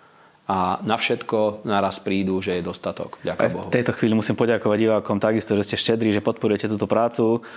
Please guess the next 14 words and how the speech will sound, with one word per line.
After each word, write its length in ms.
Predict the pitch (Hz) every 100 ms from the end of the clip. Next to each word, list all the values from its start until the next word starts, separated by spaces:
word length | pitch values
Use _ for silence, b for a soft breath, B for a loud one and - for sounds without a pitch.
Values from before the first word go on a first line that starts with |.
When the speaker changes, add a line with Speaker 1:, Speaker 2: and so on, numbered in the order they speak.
| B
Speaker 2:
lebo 160 | - 104
aj 80 | 101
vďaka 240 | 104 -
vám 400 | 101 104 104 101
vieme 240 | 101 98 95
rásť 320 | 101 107 104
na 40 |
svojej 180 | - 98
kvalite 380 | 104 101 98 107
a 160 | 98 95
vieme 240 | 95 92
tento 240 | 101 90 85
projekt 320 | 95 92 -
šíriť 480 | - 101 98 87